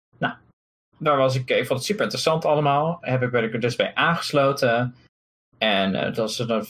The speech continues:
eh, Victorian era fantasy larp was het eigenlijk. Een beetje World of Darkness. Nou, eh, daar ben ik een paar maanden bij bezig geweest. En toen ben ik voor de eerste keer naar een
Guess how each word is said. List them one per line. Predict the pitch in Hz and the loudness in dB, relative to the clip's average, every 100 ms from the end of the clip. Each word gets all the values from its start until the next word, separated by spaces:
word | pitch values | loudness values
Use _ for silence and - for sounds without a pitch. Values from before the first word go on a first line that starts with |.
| - | -2
eh, | 120 117 | 0 0
Victorian | 139 127 214 185 165 151 | 0 2 4 4 2 2
era | 143 135 127 113 107 98 - - - - - - | 2 2 4 4 2 0 -4 -18 -18 -16 -14 -4
fantasy | - 165 196 - - 185 202 | 0 2 0 -4 -4 0 0
larp | 196 175 196 208 | 2 2 2 0
was | 180 175 | 0 2
het | 175 | 0
eigenlijk. | 170 170 170 165 220 247 | 0 0 0 0 -2 -4
Een | 131 | 0
beetje | 123 127 127 | 0 2 2
World | 127 135 | 2 2
of | 120 | 2
Darkness. | 120 127 175 208 247 - - - _ _ _ _ _ _ - - - | 2 2 2 0 -2 -6 -10 -18 _ _ _ _ _ _ -20 -20 -10
Nou, | - 175 107 107 113 | 0 2 4 4 4
eh, | 120 | 4
daar | 156 | 2
ben | 151 | 0
ik | 151 | -2
een | 151 135 | -2 -2
paar | 127 127 | 0 2
maanden | 131 127 | 4 4
bij | 127 | 4
bezig | 123 127 127 | 2 2 2
geweest. | 120 110 131 - | 2 2 0 -4
En | 131 | -4
toen | 131 170 | 0 0
ben | 151 | 0
ik | |
voor | - | -2
de | 107 | -2
eerste | 127 127 | -2 0
keer | 107 110 110 | 0 0 0
naar | 98 98 104 104 | 0 0 -2 -2
een | 98 98 98 104 | -2 0 -2 -4